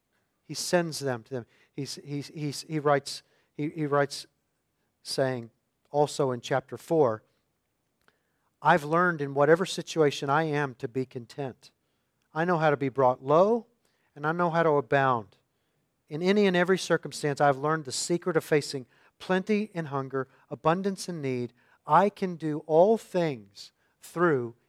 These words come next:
him who strengthens me." Paul, Paul was willing to share everything that was his for the consolation of others because he was owned. He and everything that belonged to him,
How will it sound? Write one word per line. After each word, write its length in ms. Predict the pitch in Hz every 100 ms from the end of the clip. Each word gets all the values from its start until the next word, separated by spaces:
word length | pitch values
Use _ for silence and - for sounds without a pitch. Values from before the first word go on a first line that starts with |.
| _
him 420 | - 151 131 120 123
who 180 | 120
strengthens 680 | 110 - 127 110 _ 113 -
me." 80 | 101 101 _ _ _ _ _ _ _ _ _ _ _ _ _ _ _ _ _ _ _
Paul, 360 | - 156 156 165
Paul 380 | - 156 160 147
was 160 | 120
willing 160 | 143 139
to 80 | 120
share 340 | - 143 127 _ _ _ 170
everything 520 | 175 185 196 190 170
that 80 | 147
was 180 | -
his 420 | 135 123 123 - - _ -
for 100 | 127
the 80 |
consolation 640 | - 156 151 151 147 139 147
of 80 | 135
others 460 | 123 117 110 - - _
because 760 | - - 202 165 127 135 - - _ _ _ _ _ _
he 80 | 131
was 160 | 127 143
owned. 420 | 170 147 101 _ _ _ _
He 240 | 165 165
and 100 | 147
everything 340 | 147 180 196 185
that 100 | 165
belonged 260 | 156 147
to 100 | 131
him, 200 | 131 123